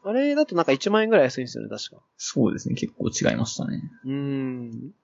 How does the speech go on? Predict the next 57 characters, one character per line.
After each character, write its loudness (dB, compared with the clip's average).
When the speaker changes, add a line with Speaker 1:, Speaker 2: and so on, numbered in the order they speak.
Speaker 1:
僕 4
は 10
あ 10
の、 10
一 4
応 8
デ 4
ィ 4
ス -4
ク 2
入 4
る 6
や 6
つ -8
に -8
し -8
た -2
ん -8
で -12
す -16
よ。 -12
Speaker 2:
う 2
ん 2
う 4
ん -2
う -10
ん。 -2
Speaker 1:
あ 0
の、 0
多 6
分 4
自 -8
分 2
で 4
ゲ 8
ー 8
ム 4
す -2
る 0
と -2
き 2
は 4
絶 -4
対 0
デ -2
ィ 0
ス -14
ク -20
買 -2
わ 0
な 0
い 0
ん -2
で -10
す -12
け -6
ど -10